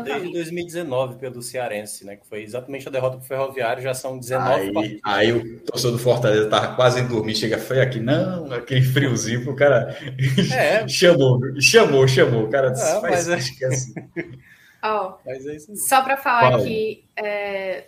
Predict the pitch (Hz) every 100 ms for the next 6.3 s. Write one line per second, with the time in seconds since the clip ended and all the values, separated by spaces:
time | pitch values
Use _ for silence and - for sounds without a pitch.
0 | - 208 247 240 233 226 233 233 220 -
1 | 208 208 214 220 208 202 - 208 208 208
2 | 208 214 214 226 214 214 208 208 208 208
3 | 208 196 202 - 208 - - 190 190 220
4 | 233 - - - - 214 208 - - 220
5 | - - - 180 - - 131 - 180 180
6 | 190 - -